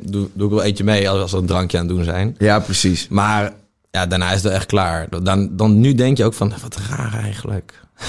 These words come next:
Speaker 2: Maar je zei net ook van, "Ik dronk elke dag." Dus dat zou
Speaker 1: Ja.
Speaker 2: betekenen dat je dan ook elke dag zou roken. Maar dat doe je ook niet meer elke dag
Speaker 1: Nee,
Speaker 2: meer.
Speaker 1: nee, nee, nee.
Speaker 2: Nee?
Speaker 1: Alleen in het weekend nog een paar glazen.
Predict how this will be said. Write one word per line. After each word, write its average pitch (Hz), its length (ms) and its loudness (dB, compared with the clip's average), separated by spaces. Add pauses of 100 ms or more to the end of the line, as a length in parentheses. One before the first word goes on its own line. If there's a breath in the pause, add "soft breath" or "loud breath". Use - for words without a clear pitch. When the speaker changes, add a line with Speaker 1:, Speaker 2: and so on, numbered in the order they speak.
(140 loud breath)
Speaker 2:
Maar 120 100 2
je 123 60 4
zei 123 160 4
net 120 180 4
ook 127 200 2
van, 104 200 4
"Ik 104 140 2
dronk 120 260 4
elke 101 260 4
dag." 95 240 2
Dus 98 140 0
dat 101 180 2
zou 123 140 2
Speaker 1:
Ja. 104 60 4
Speaker 2:
betekenen 104 340 4
dat 98 80 4
je 104 220 4
dan 104 220 4
ook 101 120 2
elke 101 220 2
dag 101 140 4
zou 107 160 2
roken. 113 240 2
Maar 90 100 4
dat 101 100 4
doe 107 100 4
je 107 80 6
ook 98 100 2
niet 90 100 4
meer 80 180 2
elke 82 220 -2
dag - 100 2
Speaker 1:
Nee, 117 220 4
Speaker 2:
meer. - 80 -6
Speaker 1:
nee, 95 120 -2
nee, 87 160 0 (260)
nee. - 160 -16
Speaker 2:
Nee? 101 260 2
Speaker 1:
Alleen 120 180 2
in 117 60 4
het 107 120 2
weekend 101 520 0
nog 92 140 0
een 90 80 -2
paar 95 260 0
glazen. 98 500 -2